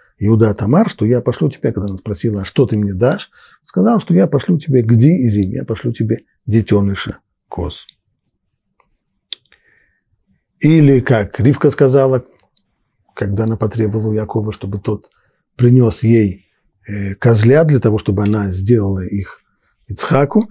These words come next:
то она тоже упомянула это слово гди, гдае зим, двух детёнышей коз.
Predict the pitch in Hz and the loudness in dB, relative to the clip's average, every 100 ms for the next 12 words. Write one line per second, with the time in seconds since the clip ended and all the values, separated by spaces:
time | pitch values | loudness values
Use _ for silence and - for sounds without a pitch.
0 | - - 110 110 147 139 123 110 110 113 | -10 -4 -2 2 2 2 0 -2 -2 -4
1 | 110 104 98 117 117 104 101 101 110 101 | -6 -8 -8 -6 -4 -4 -2 -2 -2 -4
2 | - - - - 123 120 120 104 101 156 | -8 -20 -2 2 4 4 2 2 2 2
3 | 135 110 143 127 - - _ _ _ - | 2 4 2 2 -6 -20 _ _ _ 0
4 | 110 127 127 147 127 107 - 85 - 87 | 2 4 4 2 2 0 -2 -6 -6 -8
5 | 85 - | -8 -14